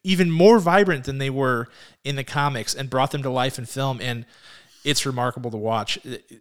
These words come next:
Shout out to the whole crew that was involved in that process, the storyboarding, you know, the artists, and then the costume designers, like I said. Um, it's, it makes it a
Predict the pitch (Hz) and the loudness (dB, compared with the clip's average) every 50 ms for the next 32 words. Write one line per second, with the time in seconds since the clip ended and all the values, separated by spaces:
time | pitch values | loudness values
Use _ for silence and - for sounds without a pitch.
0 | _ - - - - 175 190 185 156 - - 147 123 123 120 - 156 151 143 127 | _ -4 0 2 4 4 6 4 4 2 0 -2 -4 -4 -2 0 2 2 2 0
1 | - - 143 127 127 120 117 110 117 113 120 117 107 113 117 117 123 120 113 104 | -2 -4 -2 -2 0 -2 -2 -4 -4 -6 -8 -6 -2 -2 0 0 -2 -4 -6 -8
2 | 110 107 117 - - 151 131 139 139 - 143 139 131 - - - - - - - | -6 -8 -8 -4 0 0 2 2 2 0 -2 -2 -4 -4 -6 -4 -4 -2 -2 0
3 | 135 151 160 151 143 139 139 139 139 139 135 135 131 - _ 127 123 123 110 107 | 2 4 4 2 2 0 0 0 0 -2 -4 -6 -8 -10 _ -16 -14 -10 -8 -8
4 | 107 110 110 - - 117 127 135 143 143 143 - - - - - 120 120 113 110 | -6 -6 -6 -2 0 2 4 4 4 4 2 2 0 -2 -2 -6 -8 -8 -8 -8
5 | 117 - - 131 135 135 - - 143 139 135 127 131 127 127 127 127 123 113 120 | -6 -2 0 2 2 0 0 -4 -6 -6 -4 -2 -2 -2 -2 -2 -6 -6 -6 -8
6 | - - 113 113 - - 117 120 123 127 - - - - - - - - _ - | -8 -6 -6 -6 -4 -2 -2 -2 -2 -4 -8 -16 -20 -20 -20 -20 -20 -16 _ -4
7 | 120 120 113 110 107 104 104 - _ _ _ _ _ _ _ _ - 160 165 - | -2 0 0 -2 -4 -6 -8 -12 _ _ _ _ _ _ _ _ -6 -6 -4 -4
8 | - - - 165 156 156 170 208 - - - 294 240 185 135 | -6 -2 -2 0 0 2 2 2 2 4 2 4 4 2 0